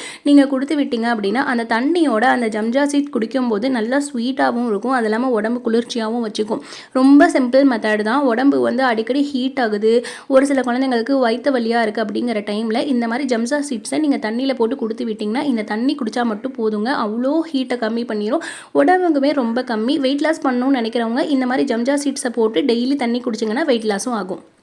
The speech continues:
நெக்ஸ்ட் டிப், நம்ம வீட்ல சாதம்லாம் வடிக்கிற கஞ்சி வந்து ஒரு சில டைம்ல நமக்கு குடிக்கணும்னு ஆசையா இருக்கும். ஆனா, இந்த கஞ்சி குடிச்சோம் அப்படின்னா, நமக்கு வந்து கோல்டு வந்து அடுத்த நாளே வந்து கோல்டு பிடிக்க ஆரம்பிச்சிரும். அது கோல்டு பிடிக்காம இருக்கணும் அப்படின்னா, ஒரு சிட்டிகை அளவுக்கு நெய்யை சேர்த்து நல்லா மிக்ஸ் பண்ணி விட்டுட்டு இந்த கஞ்சி குடிச்சிங்க அப்படின்னா, உங்களுக்கு கோல்டு பிடிக்காதுங்க.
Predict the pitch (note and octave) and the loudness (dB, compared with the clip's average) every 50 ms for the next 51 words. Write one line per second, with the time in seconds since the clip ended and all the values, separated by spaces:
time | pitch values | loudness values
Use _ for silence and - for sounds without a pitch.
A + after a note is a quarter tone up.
0 | - - E4 F4+ F4 - - A4 G#4+ F#4+ F4+ E4+ D#4+ D#4+ D4 C#4 C4 C4+ C#4+ D4 | -2 0 2 2 2 4 4 6 6 6 6 6 6 6 6 4 2 2 0 0
1 | C#4 C#4 C#4 C#4+ C#4+ C#4 B3 C4 C#4+ C#4 C#4 D4 D4 C#4+ C4 A#3+ A#3 A#3+ A#3 A3+ | 2 2 2 4 4 4 4 6 4 4 4 4 2 2 0 2 2 2 0 2
2 | A#3+ A3+ A#3 A#3 D4 C#4 C4 A#3 B3 E4 F4 D#4+ D4 D#4 - F4 D#4+ D#4+ E4 D#4+ | 0 -2 0 0 0 0 0 0 2 2 2 2 2 2 2 0 2 2 2 2
3 | D#4+ F4+ F4+ F4 C#4+ B3 A#3 A#3+ A3+ B3 C4 C#4+ C#4 C4+ B3+ C4 C#4 C#4 B3 A3+ | 4 4 4 4 2 4 2 2 2 2 0 0 0 0 0 0 0 2 0 0
4 | A#3 - C4+ C4 B3+ A#3+ A3 G#3+ B3 C#4+ C#4 C4+ C4+ D4+ D#4+ D4+ C4 B3 B3+ B3 | 0 2 0 2 2 2 0 2 2 2 2 2 2 4 4 4 2 2 2 2
5 | A#3+ C#4 D4 E4 D#4+ D#4 - C4+ C4+ - C#4 C4+ B3+ A3+ A3 A#3 A3+ A#3 B3+ D4+ | 0 2 2 2 2 2 0 0 0 0 0 0 0 0 -2 -2 -2 0 0 0
6 | D#4+ D4+ C4 A#3+ - A#3 A3+ A#3+ C#4+ D4 - C#4 C4+ C#4 D4 C#4+ C#4+ C4 A#3 A3+ | 0 0 0 -2 -4 -4 -4 -4 -4 -2 0 2 2 4 4 4 4 4 2 2
7 | A#3 D4 C#4+ A#3 G#3+ A3 A#3+ - D#4 C#4+ C4 A3+ A3+ B3+ A#3+ A3+ B3 C#4 - C4 | 2 2 2 2 2 0 -2 -2 -2 -2 0 0 0 -2 -2 -2 -4 -2 0 2
8 | B3+ C4 B3+ B3 A3+ G#3+ G#3 A3+ G#3+ G#3 G3+ G#3+ G#3+ A3 G#3+ A3+ A#3+ B3 C4 C4 | 2 2 0 -2 -4 -4 -2 -2 -2 -2 -2 -2 -2 -4 -4 -2 -2 -2 -2 0
9 | D4 D#4 E4+ E4 E4+ - B3+ B3 - C#4 D4 D4+ C#4+ B3 - C4+ B3+ B3 A#3 G3+ | 0 0 2 2 0 0 -2 0 0 0 2 2 2 0 0 0 -2 -2 -4 -2
10 | G3+ G#3+ G#3 G#3 A#3+ - - C#4 C4+ C#4+ C#4 D4 C4+ C4+ E4 E4+ F#4 F4+ E4 C4+ | -2 -2 0 0 -2 0 0 2 2 2 0 -2 -2 0 0 0 2 2 2 2
11 | A#3+ A3+ A3+ A3+ D4+ D4 C#4 B3+ A#3+ A#3+ C4 D4+ D#4 - C#4+ A#3+ G#3 G#3 C#4 D4 | 2 0 -2 -2 0 0 0 0 -2 -2 -2 -2 -2 2 2 0 2 2 0 -2
12 | C#4+ B3+ B3 C4 C#4+ D#4 D#4 C#4 B3 - - - - D4 C#4+ C#4 C4 A3+ A#3 A3+ | 0 -2 -2 -2 0 0 2 0 0 -2 -6 -6 -4 -2 0 0 -2 -2 -2 -4
13 | A#3 A3 D4 D#4+ D4+ C4 A#3+ A#3 A#3 A3 A3 A3+ A3+ C#4 C4+ C4+ A3+ A3+ - B3 | -4 -2 -2 -2 0 0 -2 -2 -2 -2 -4 -2 -4 -4 -4 -4 -4 -4 -6 -4
14 | A#3 A3+ A3+ G#3+ G#3 G#3 B3 D#4 E4 D4 C4 A#3+ A#3+ A#3+ A#3 A#3+ A#3 A#3 A#3+ A#3+ | -6 -4 -4 -2 -2 -2 0 0 0 0 0 0 -2 -2 0 0 0 2 0 -2
15 | A#3 A3 G#3+ G#3+ A3 G3+ G3+ G3+ G3+ A#3 | -2 -2 -2 0 0 0 0 0 -2 -2